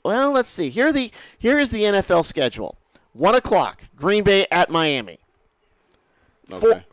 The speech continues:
Speaker 1: four thirty, Denver at the Rams.
Speaker 2: They thought that that was gonna be a bigger game
Speaker 1: Yes.
Speaker 2: than what it is, man.
Speaker 1: Eight twenty, Tampa at Arizona.
Speaker 2: At Arizona. They thought that that game was gonna be bigger than what it was. So I don't know if you can flex those.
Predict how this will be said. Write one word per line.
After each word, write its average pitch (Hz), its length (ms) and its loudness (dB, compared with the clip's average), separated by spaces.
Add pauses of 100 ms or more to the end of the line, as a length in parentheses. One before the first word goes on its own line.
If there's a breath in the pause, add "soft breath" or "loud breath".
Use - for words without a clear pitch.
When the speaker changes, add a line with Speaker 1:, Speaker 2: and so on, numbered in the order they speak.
Speaker 1:
four 240 280 2
thirty, 185 440 2 (560)
Denver 269 340 4
at 254 200 4
the 220 120 4
Rams. 180 760 -2 (1400)
Speaker 2:
They 151 120 2
thought 127 240 -2
that 107 80 -10
that 110 120 -4
was 101 120 -18
gonna 107 140 -12
be 101 120 -10
a 90 60 -12
bigger 95 280 -10
game 98 280 -12
Speaker 1:
Yes. 123 220 -2
Speaker 2:
than 98 80 -8
what 92 60 -10
it 92 120 -12
is, 92 260 -12
man. 82 260 -18 (120)
Speaker 1:
Eight 233 240 -2
twenty, 196 560 -2 (140)
Tampa 196 540 2
at 165 160 2
Arizona. 147 540 0
Speaker 2:
At 87 60 -14
Arizona. 87 400 -16
They 120 160 -6
thought 123 260 -4
that 113 160 -12
that 147 220 0
game 110 240 -10
was 101 120 -16
gonna 101 160 -16
be 95 120 -18
bigger 90 320 -16
than 90 120 -18
what 90 140 -16
it 85 80 -18
was. 82 220 -16
So 107 80 -8
I 120 160 0
don't 156 180 -4
know 143 160 -4
if 120 100 -12
you 131 80 -14
can 110 160 -14
flex - 380 -6
those. 110 320 -10